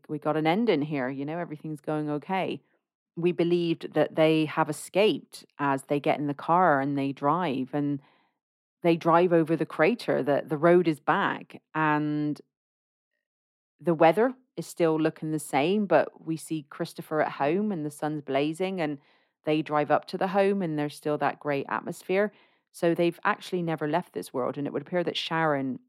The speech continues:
is now a combination of Sharon and Elisa. So I guess I would need to watch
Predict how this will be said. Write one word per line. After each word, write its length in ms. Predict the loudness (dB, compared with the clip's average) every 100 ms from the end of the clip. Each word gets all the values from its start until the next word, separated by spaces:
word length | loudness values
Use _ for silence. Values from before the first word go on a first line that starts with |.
| -18
is 140 | -8
now 120 | -4
a 60 | -4
combination 640 | -4 -6 -6 -6 -8 -10
of 100 | -12
Sharon 340 | -8 -6 -6 -6
and 80 | -8
Elisa. 480 | -6 -6 0 0 0 _ _ _ _
So 120 | 0
I 40 |
guess 260 | 0 0 0
I 80 | 2
would 180 | 2 0
need 280 | 0 -2 -4
to 100 | -6
watch 560 | 2 2 2 -8 -18